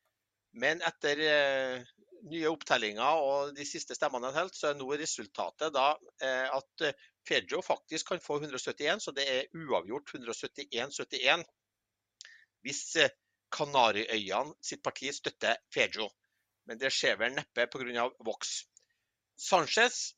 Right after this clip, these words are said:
eh, trenger hundre og syttiseks stemmer, eh, for å bli statsminister. Eh, og det kan skje hvis, eh, da Junts, eh, i Catalonia avgir en stemme, eh, siden det nå er hundre og syttién syttién,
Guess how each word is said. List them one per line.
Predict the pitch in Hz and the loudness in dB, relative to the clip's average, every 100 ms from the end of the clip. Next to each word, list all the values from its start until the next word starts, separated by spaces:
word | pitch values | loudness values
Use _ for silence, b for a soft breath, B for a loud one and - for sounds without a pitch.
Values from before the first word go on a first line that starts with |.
| - | -2
eh, | 160 156 143 | 2 4 2
trenger | - 131 151 180 190 | -4 2 2 2 -4
hundre | 180 156 | -4 -2
og | |
syttiseks | - 160 - 156 - - - - - | -2 -4 -4 -6 -4 -4 -4 -10 -8
stemmer, | - 160 131 170 208 - 170 | -2 0 4 4 4 -2 -4
eh, | 147 139 | -4 -4
for | - 135 | -6 -6
å | 147 | -6
bli | 135 143 143 - | -2 -2 -4 -8
statsminister. | - 127 - 104 - 190 233 _ _ _ _ _ _ _ | -4 -4 -4 -10 2 2 2 _ _ _ _ _ _ _
Eh, | 127 123 - | 0 0 0
og | 135 120 | -6 -2
det | 143 175 | 2 4
kan | 202 | 4
skje | 185 185 196 220 - 123 | 2 4 6 6 2 -8
hvis, | 143 160 - - | -6 -4 -4 0
eh, | 156 139 135 | 4 4 2
da | 120 123 143 | 0 2 2
Junts, | 147 131 165 190 - - - | 0 -2 -4 -4 -10 -10 -2
eh, | 180 165 | 0 0
i | |
Catalonia | 151 190 165 139 110 139 196 185 - | 0 -2 0 -2 0 0 -2 -4 -4
avgir | 117 98 110 143 160 | -4 -4 -4 -6 -4
en | 135 | -8
stemme, | - 156 139 175 247 _ _ _ _ _ _ - | -4 -4 0 0 0 _ _ _ _ _ _ -4
eh, | 139 139 135 131 127 | 0 0 0 -4 -8
siden | - - 147 123 | -16 -10 -8 -6
det | 139 | -6
nå | 127 | -4
er | 135 | -6
hundre | 135 | -6
og | 123 | -8
syttién | 135 135 139 | -4 -2 -2
syttién, | 135 127 156 233 | -4 2 2 2